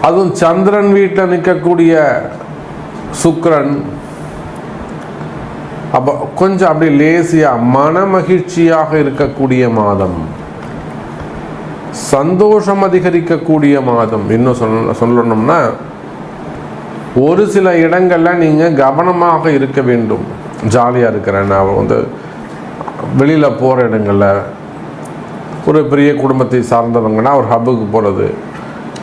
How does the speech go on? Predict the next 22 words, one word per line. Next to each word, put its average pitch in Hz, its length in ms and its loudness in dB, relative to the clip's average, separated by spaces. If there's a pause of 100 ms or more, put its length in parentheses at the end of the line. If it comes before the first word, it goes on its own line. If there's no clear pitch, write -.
(680)
இல்ல 165 200 4
அந்த 160 160 4
மாதிரியான 160 440 2 (140)
போற 160 120 4 (120)
இடங்கள்ல 131 360 2
வர்றது, 123 260 2 (100)
ஆண்களாக 127 460 2
இருந்தாலும் 110 440 2
பொம்பளை 131 320 2
பசங்களா 113 420 2
இருந்தாலும் 110 380 0
கொஞ்சம் 147 240 2
நீங்க 117 160 2 (100)
குடும்பத்துல 156 400 2
இருக்கிறவங்க 123 380 0
அதை - 140 -2
கண்டிச்சு 127 340 0
வைக்கணும். 101 340 -4 (2000)
தேவையில்லாத 120 540 2 (100)
பிரச்சனைகள், 107 600 0
போலீஸ் 113 340 0
கேஸ், 98 260 -2